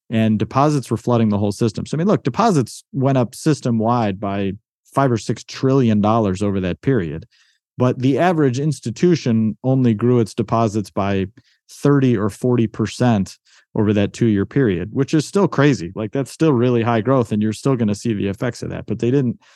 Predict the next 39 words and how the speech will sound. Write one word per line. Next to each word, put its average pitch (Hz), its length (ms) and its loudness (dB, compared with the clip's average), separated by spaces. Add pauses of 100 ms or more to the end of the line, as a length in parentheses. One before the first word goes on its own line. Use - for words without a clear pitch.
(160)
see 139 140 0
the 120 100 2
deposit 110 460 2
book 104 240 -2
triple 101 580 0 (300)
in 113 180 0
two 120 180 2
years, 104 440 2
which 98 160 -4
is 95 140 -4
just - 260 -6 (300)
mind-bending. 104 760 0
And 135 140 -2
so 156 140 2
the, 147 180 0
the 139 140 -4
problem 190 280 0
is, 131 120 2
what 147 180 0
is 170 240 -2 (140)
Silicon 127 460 0
Valley 113 180 2
Bank 107 240 -2
gonna 107 180 0
do 107 400 0 (300)
in 117 100 2
that 110 160 2
scenario? 107 240 0
You've 101 100 -2
had 123 120 2
a 113 40 2
massive 135 460 2
amount 131 180 -2
of 120 60 0
deposits 110 500 -2
come 113 220 0
into 107 140 0
the 107 80 0
system. 98 500 -4